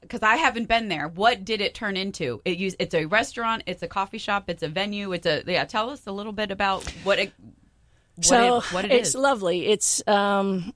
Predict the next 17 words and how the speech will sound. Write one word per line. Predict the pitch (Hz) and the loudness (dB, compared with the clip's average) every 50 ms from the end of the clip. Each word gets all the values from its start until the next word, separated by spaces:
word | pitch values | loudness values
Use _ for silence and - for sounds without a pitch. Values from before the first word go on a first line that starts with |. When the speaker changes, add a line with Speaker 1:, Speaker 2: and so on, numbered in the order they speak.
| - - | -4 -2
Speaker 2:
it | 208 - | -2 -2
has, | 190 - - 240 233 240 226 220 - | -2 0 0 2 2 2 2 2 0
it | - 220 - | -2 0 2
does, | 220 196 185 175 196 | 4 4 4 4 2
it | 185 | 0
has | 208 190 185 | 0 0 2
a | 185 180 | 0 2
restaurant, | 185 196 202 - - 226 208 202 | 2 2 2 2 0 -2 -2 -2
a | 190 | -4
full | - - - 202 202 185 | -6 -2 0 2 2 2
bar, | 165 180 175 175 175 175 165 156 175 - - | 2 2 2 2 2 2 2 0 0 -2 -2
and | 180 175 | -2 -2
a | 170 165 | 0 0
dining | 160 147 170 165 160 156 143 135 127 | 0 0 0 0 0 -2 -2 -4 -4
room. | 143 - - - - 190 185 233 - - | -6 -8 -8 -6 -6 -6 -6 -8 -6 -2
Um, | 170 170 165 160 165 165 160 151 - - | -2 -2 0 0 -2 -2 -2 -2 -2 0
and | 156 165 151 156 151 139 - | 0 0 2 2 0 -2 -4